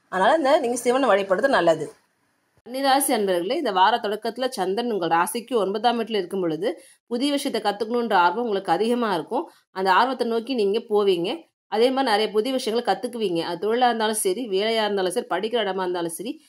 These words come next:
எந்த ஒரு புது விஷயத்தையும் கத்துக்கணும்னு ஆர்வத்தோட தேடி போவீங்க. அதை நீங்க கத்துக்குவீங்க. என்ன புதுசா கத்துக்குறீங்களோ, அந்த கத்துக்கிற விஷயத்தை பத்தி நீங்க அக்கு வேற ஆணி வேற அலசி, அதை நீங்க உங்க ஃபிங்கர் டிப்ல வச்சிருப்பீங்க.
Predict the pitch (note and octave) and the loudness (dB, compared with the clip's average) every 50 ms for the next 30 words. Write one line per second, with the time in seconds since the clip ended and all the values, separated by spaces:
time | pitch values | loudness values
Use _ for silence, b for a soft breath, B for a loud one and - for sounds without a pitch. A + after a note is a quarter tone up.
0 | B B _ - G#3 A3+ B3 C#4 C4+ B3 C4+ G#3+ A3 G#3+ A#3+ A#3+ - A#3+ G#3+ A3 | B B _ -8 -6 -2 2 2 2 2 0 -4 -4 -4 -4 -2 -2 -2 -2 -2
1 | A3+ A3 - F#3+ F#3 A3 G3+ G#3+ A#3 A#3+ G#3 F3+ F#3+ G3 G#3 G#3 A3 A3 A3+ C#4 | -2 -2 -2 -2 -2 -4 -6 -4 -4 -2 0 0 0 0 -2 -4 -4 -2 -4 -4
2 | - - _ _ _ _ _ _ _ - G#3+ A#3+ A3+ A#3 G3 - G#3 G#3 G3 F#3 | -6 -10 _ _ _ _ _ _ _ -2 -2 -2 -2 -4 -4 -2 0 2 2 2
3 | F3+ G3 B3 E4+ - b b b b b _ - F#3+ G3 G3 F#3+ F#3 F3 - G3+ | 0 0 -2 -4 -8 b b b b b _ -4 -2 0 0 0 0 0 0 -2
4 | G3 G3+ B3 A3 B3 A3+ G3 F3+ F#3 A3 C#4+ E4+ - - _ _ _ _ _ _ | 0 -2 -2 -2 0 0 0 0 0 -2 -4 -4 -8 -14 _ _ _ _ _ _
5 | _ _ _ _ _ _ _ _ _ F3+ G3 A#3+ C#4 D#4 D4+ C#4 A#3+ A3 A3+ B3 | _ _ _ _ _ _ _ _ _ -6 -4 -2 0 0 0 0 -2 -2 -4 -4
6 | B3+ - C#4 C4 A3+ G#3+ - B3+ A3+ C4+ A#3 A3+ G3+ F#3+ A#3+ D4 D#4 C4+ A3+ G3+ | -2 -2 -2 -2 -2 -2 -4 -6 -6 -4 -2 0 2 2 2 2 0 0 -2 -4
7 | - - A3 G#3 A3 B3+ D4+ C4+ A#3+ G#3 G#3 - B3+ A#3+ A3 - G3 G3 F#3+ G#3 | -4 -4 -4 -4 -4 -4 -2 0 0 0 0 0 -2 -4 -2 -4 -6 -6 -4 -4
8 | C#4 C4+ A3+ G3+ A3+ C4+ D4+ A3 G3 G3+ - B3 A#3+ B3 B3+ A3 G3+ G3+ A3 G#3+ | -2 -2 0 0 0 0 0 -2 -2 0 0 0 2 4 4 4 4 2 0 0
9 | G#3 A3 A3+ F#3+ F#3+ F#3+ - C#4 E4+ - B B B B B B - G3+ G3+ G#3 | 0 2 4 4 4 2 0 -2 -4 -4 B B B B B B -2 0 0 2
10 | G3+ G3+ G3 G3 F#3 - A#3 A#3+ C4+ C#4+ C4 B3+ A3+ G#3+ B3+ A#3+ G#3+ A3 G#3+ F#3 | 2 0 0 0 -2 -2 -2 0 0 0 0 -2 -2 0 0 0 0 0 -2 -2
11 | E3 F#3 F3 E3+ F#3+ A#3 D#4 D4+ - _ | -2 -2 -2 -2 -2 -2 -4 -6 -10 _